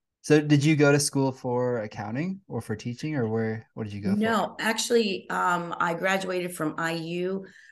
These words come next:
Speaker 2: with a bachelor's degree in history.
Speaker 1: Okay.
Speaker 2: And then,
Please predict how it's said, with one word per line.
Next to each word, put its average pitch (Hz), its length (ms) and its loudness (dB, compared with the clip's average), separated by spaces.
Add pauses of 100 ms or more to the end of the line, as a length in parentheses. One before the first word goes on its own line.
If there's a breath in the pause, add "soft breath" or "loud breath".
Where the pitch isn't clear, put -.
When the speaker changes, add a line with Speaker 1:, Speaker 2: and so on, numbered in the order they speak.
Speaker 2:
with 180 260 -2
a 139 480 0
bachelor's 175 680 -2
degree 156 480 -2 (100)
in 135 80 -4
history. - 800 -8 (480)
Speaker 1:
Okay. 151 340 -4 (500)
Speaker 2:
And 175 200 -2
then, 170 420 2